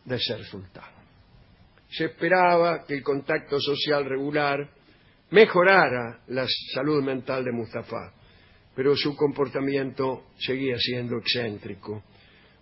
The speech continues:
Jugaba a arrancar los turbantes de los visires y tiraba de sus barbas. Otros lo observaban tirándole monedas a los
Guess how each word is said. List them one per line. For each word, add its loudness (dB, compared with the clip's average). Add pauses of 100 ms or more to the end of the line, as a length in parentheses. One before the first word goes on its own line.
Jugaba 6
a -2
arrancar 2
los 0
turbantes 0
de 4
los -2
visires -2 (460)
y -12
tiraba 0
de 0
sus -2
barbas. -4 (840)
Otros 4 (580)
lo 2
observaban 2 (340)
tirándole 0
monedas 2
a 2
los 0